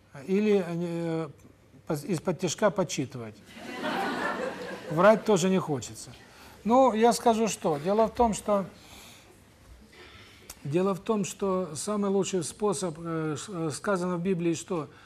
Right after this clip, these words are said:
что если жена неверующая, а муж верующий, то она очищается верующим мужем.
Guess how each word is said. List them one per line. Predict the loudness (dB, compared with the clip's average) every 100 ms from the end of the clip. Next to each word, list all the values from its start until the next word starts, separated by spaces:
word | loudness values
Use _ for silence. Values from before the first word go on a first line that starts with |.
| -20 -20
что | -18 -8 -4 -2 -2 -4 -8 -16 -8
если | -6 -4 -4
жена | -4 -2 -2
неверующая, | 0 0 0 -2 -4 -4
а |
муж | -4 -4
верующий, | -2 -2 -4 -10
то | -8 -6
она | -4
очищается | -4 -4 -4 -2 0 0 -2 -6
верующим | -4 -4 -4 -6 -8 -10
мужем. | -14 -18